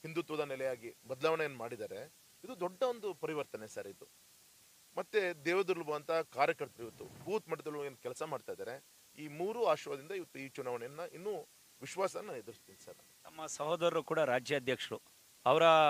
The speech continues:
Speaker 2: ಈ ವರ್ಚಸ್ಸು ಕೂಡ ತಮ್ಮ ಕ್ಷೇತ್ರದಲ್ಲಿ ಪಾಸಿಟಿವ್ ಆಗ್ತಿದೆ ಹೇಗೆ?
Speaker 1: ಸಹಜ. ಒಬ್ಬ ನಮ್ಮ ತಂದೆ,
Speaker 2: ಯುವ ನಾಯಕತ್ವಕ್ಕೆ ಮಣೆಯನ್ನ ಬಿ ಜೆ ಪಿ ಹಾಕಿರುವಂಥದ್ದು.
Speaker 1: ನಮ್ಮ ತಂದೆ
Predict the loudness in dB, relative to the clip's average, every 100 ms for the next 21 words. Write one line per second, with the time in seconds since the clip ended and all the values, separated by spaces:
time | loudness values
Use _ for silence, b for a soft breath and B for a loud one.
0 | 6 0 -18 -20 -16 -4 0 2 2 0
1 | -2 0 2 2 2 0 -2 -2 2 2
2 | 4 4 6 4 2 -4 -16 2 2 4
3 | 0 -2 -2 -6 -4 -4 -8 -14 -20 -18
4 | -4 -2 -2 -2 -4 -6 -20 -14 -2 4
5 | 6 4 2 -6 -20 -20 -20 -20 -16 -8
6 | -6 -4 0 4 4 4 -4 -14 -18 -16
7 | -14 -14 -18 -20 -20 -20 -18 -16 -16 -18
8 | -20 -18 -16 -16 -20 -20 -20 -20 -20 -20
9 | -20 -20 -20 -20 -20 -20 -20 -20 -20 -14
10 | -6 -6 -2 -4 -2 0 0 -2 -8